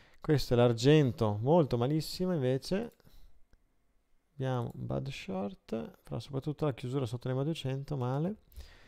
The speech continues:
Gas, ottimo, oh, meno male, qua si era formato un doppio bud che c'era il rischio l'ultima volta in cui speravo che, invece continua a crollare, che spettacolo, però come al solito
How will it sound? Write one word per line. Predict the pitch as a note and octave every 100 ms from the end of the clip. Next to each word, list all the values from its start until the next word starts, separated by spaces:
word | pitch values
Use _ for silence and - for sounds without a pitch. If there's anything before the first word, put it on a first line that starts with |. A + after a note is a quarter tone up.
| - -
Gas, | C#3+ C#3+ A#2 - -
ottimo, | C3 C3+ - E3 D3+
oh, | A#2+
meno | B2 B2
male, | A2+ A2
qua | B2+
si | A#2+ C3
era | A#2
formato | - A2+ A#2 A#2 A#2+
un | A2+
doppio | A#2+ B2+ -
bud | A2+ A#2+ C3 C3
che | - A2+
c'era | - A#2 A2+
il | A2+
rischio | B2 - -
l'ultima | A#2 A2+ A2+
volta | A#2+ A2 G#2+
in |
cui | B2
speravo | A2 - A#2 B2 A#2+ A2
che, | G2+ B2+
invece | E3 B2 -
continua | - A#2 G2+ C#3+ C#3+ B2+ -
a | B2+ C3
crollare, | - A#2 B2 C3 G#2+ A#2+ C3+
che | - B2+ C#3 - _
spettacolo, | - - C3 A#2 - B2+ A2 C#3 D3+
però | D#3 E3 D3
come | - C#3+
al | E3+
solito | D#3 D3+ D#3+ G3+ G#3